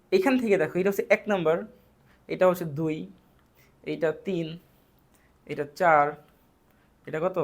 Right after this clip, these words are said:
পাঁচ, ছয়, সাত, আট, ওকে? এবং এই হইল তোমার নয় নাম্বার। তাহলে তোমার অষ্টক তত্ত্বে আসলে কি বলছেন? উনি বলছিলেন যে, এ,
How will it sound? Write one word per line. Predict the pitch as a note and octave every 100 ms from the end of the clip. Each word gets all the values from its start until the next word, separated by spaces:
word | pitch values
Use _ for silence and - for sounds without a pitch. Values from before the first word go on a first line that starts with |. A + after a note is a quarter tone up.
| A#2+ -
পাঁচ, | D#3+ D3+ D3+ - - _ _ _ _ _ _ - -
ছয়, | D3 C#3+ C#3+ D#3 - _ _ _ _ _ _ -
সাত, | - C#3 C#3 C3 - _ _ _ _ _ _ _ _ D3+ C3+
আট, | B2 - _ _ D#3+
ওকে? | E3 G#3+ - - _ _
এবং | C#3 F3+ D#4 - - -
এই | D#3
হইল | D#3+ D#3+ B3+ - - _ -
তোমার | D3 E3 - - _ - E3
নয় | F#3 F3+
নাম্বার। | B2+ A#2 - - _ -
তাহলে | F#3+ C4+ E4+ E3 E3 - _ _ -
তোমার | D#3+ D#3 D3 B2+ - A3
অষ্টক | A3+ C4 C4
তত্ত্বে | A#3+ A3
আসলে | G#3+ G#3 G#3+
কি | A3
বলছেন? | G#3 G#3 C4+ -
উনি | F3+ F3+
বলছিলেন | F3+ - F3+ F#3 G3
যে, | E4+ - - _
এ, | -